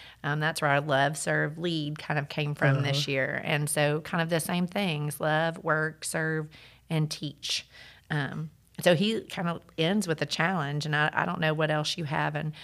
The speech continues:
Speaker 1: um, to say, because this, this book, he just ends so powerful,
Speaker 2: Mm-hmm.
Speaker 1: just as,
Speaker 2: Mm-hmm.
Speaker 1: as encouraging.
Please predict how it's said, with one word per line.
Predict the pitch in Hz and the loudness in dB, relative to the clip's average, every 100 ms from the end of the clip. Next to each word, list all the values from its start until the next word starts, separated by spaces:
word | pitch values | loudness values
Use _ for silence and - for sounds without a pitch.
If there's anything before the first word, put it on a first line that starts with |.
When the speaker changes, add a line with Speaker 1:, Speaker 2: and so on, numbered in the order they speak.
| - - - | -20 -16 -6
Speaker 1:
um, | 156 143 | -4 -4
to | 151 | -4
say, | - 151 151 | 0 0 0
because | 151 - 147 143 | -2 -6 -6 -4
this, | 147 - - | -4 -4 -6
this | 151 | -6
book, | - 151 - | -4 -4 -4
he | 170 | -4
just | 156 - | -4 -2
ends | 165 151 147 | 0 0 0
so | - 170 160 | 0 0 0
powerful, | - 147 143 - | 2 2 2 6
Speaker 2:
Mm-hmm. | 151 127 | 6 8
Speaker 1:
just | 139 139 - | 6 4 0
as, | 147 | 0
Speaker 2:
Mm-hmm. | 135 120 | 2 2
Speaker 1:
as | 127 143 | 2 0
encouraging. | 156 151 - - 151 151 147 135 147 | 0 -2 -4 -2 0 0 -2 -2 -4